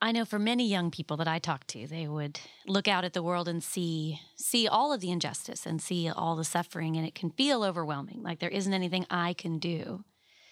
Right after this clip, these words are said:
Um, what would you say to that young person who's thinking about a, a career where they're going to affect justice in the world and where they'll be an, an advocate and an activist,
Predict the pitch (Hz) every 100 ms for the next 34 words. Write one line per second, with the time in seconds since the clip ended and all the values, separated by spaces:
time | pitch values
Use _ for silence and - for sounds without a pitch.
0 | - _ - 160 156 151 190 254 285 -
1 | 254 233 233 226 226 - 190 185 180 180
2 | - _ - 202 202 202 190 - 170 165
3 | 220 226 233 214 202 190 - - - _
4 | _ - 180 175 - 214 196 214 208 202
5 | 185 175 160 180 180 175 - 165 160 -
6 | - - 185 208 - 202 190 208 - 190
7 | 185 170 180 180 180 175 170 165 160 170
8 | 175 165 160 - - - 196 190 190 196
9 | - 180 - 175 - 185 - 190 180 180
10 | - -